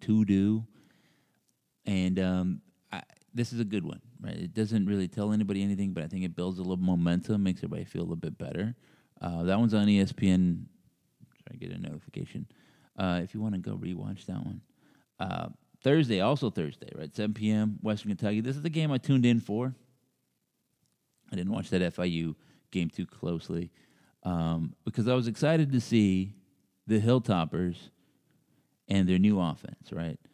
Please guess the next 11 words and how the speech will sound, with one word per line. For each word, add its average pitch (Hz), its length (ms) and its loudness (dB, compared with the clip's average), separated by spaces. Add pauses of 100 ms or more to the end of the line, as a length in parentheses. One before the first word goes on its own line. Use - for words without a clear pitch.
(380)
Uh, 85 420 2
was 92 140 -2
it - 140 -10
Kitley, 127 460 2 (120)
the 98 100 -4
new 110 340 4
offensive 101 460 -2
coordinator? 110 640 6 (540)
Um, 87 600 2 (420)
you 95 180 0
had, 87 140 0